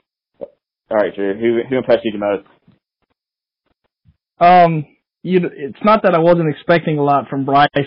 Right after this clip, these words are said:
Speaker 2: but it was, it was really good to see Bryce. Uh, he, he kinda dominated the, uh,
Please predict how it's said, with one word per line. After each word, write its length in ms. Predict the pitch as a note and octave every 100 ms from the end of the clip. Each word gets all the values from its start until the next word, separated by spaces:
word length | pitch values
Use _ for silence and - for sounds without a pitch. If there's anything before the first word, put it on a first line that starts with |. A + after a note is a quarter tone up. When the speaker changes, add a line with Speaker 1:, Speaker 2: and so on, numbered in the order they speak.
| -
Speaker 2:
but 80 | D#3
it 100 | D3+
was, 160 | D3 C3+ -
it 40 | F3
was 180 | D3+
really 180 | E3 F3+
good 300 | D#3+ E3+ E3
to 60 | D3+ -
see 100 | D#3
Bryce. 380 | D3+ D3+ D3+ D3+ - - - _ _ _ _ _ _ _ _ -
Uh, 140 | D3
he, 60 | D#3+
he 220 | B2+ D3+ -
kinda 240 | G#3+ G3
dominated 640 | C#3+ D#3+ F#3 D3 C#3 C3+ C#3+
the, 180 | C#3 C#3
uh, 260 | C3+ B2